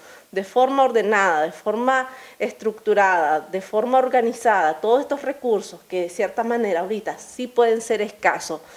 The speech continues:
vamos a tener serios problemas al inicio del próximo año y la contracción económica se puede, se puede incrementar. Uno, que conozcan sus gastos actuales. Mira, hemos hecho bastantes análisis, bastantes estudios de personas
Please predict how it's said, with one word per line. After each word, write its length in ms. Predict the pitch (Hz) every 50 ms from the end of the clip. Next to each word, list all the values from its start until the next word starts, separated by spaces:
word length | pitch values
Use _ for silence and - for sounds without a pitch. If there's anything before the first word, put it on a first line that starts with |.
| - - - - - _ -
vamos 220 | 185 180 226 208
a 60 | 233
tener 300 | - 226 196 202 190 190
serios 380 | 190 - - - - 196 202 202
problemas 540 | - - 202 185 180 180 180 180 185 185 - - - - - _ _
al 180 | 185 190 185 180
inicio 340 | 175 175 175 - - 185
del 140 | 175 180 170
próximo 540 | 175 - 175 165 165 - - 156 160 156 156
año 240 | 151 156 143 147 151 - - - - - _ -
y 80 | 247
la 120 | 247 262 254
contracción 520 | 269 277 285 262 262 262 - 262 233 226
económica 580 | 226 226 - 226 220 214 214 214 214 214 220 214
se 160 | - - 214
puede, 680 | - - - 185 185 185 185 190 190 180 156 - - - - _ _ _ -
se 160 | - - 180
puede 220 | - 180 180 175
incrementar. 540 | 170 170 180 180 165 156 147 - - 127 - - _
Uno, 420 | 254 269 302 330 330 339 349 392 359 - - - - - _ _ _ _
que 480 | - 262 247 240 233 226 226 - - - - _ _ _ _ _ _ _
conozcan 500 | 254 240 240 254 269 - - - 330 302
sus 140 | - 254 220
gastos 320 | 226 226 240 240 240 247
actuales. 480 | 220 202 - - 180 165 135 - - - -
Mira, 340 | 240 254 247 208 - - -
hemos 300 | - 240 262 285 285 -
hecho 260 | 240 269 - - 302
bastantes 460 | 269 247 254 254 240 233 233 233 254 262
análisis, 560 | 240 214 214 214 214 226 226 220 220 233 214
bastantes 440 | 196 196 - - 202 202 208 240 247
estudios 440 | 226 226 - 220 220 220 220 214
de 120 | 196 226 190
personas 560 | - - 226 233 - 277 233 220 214 220 220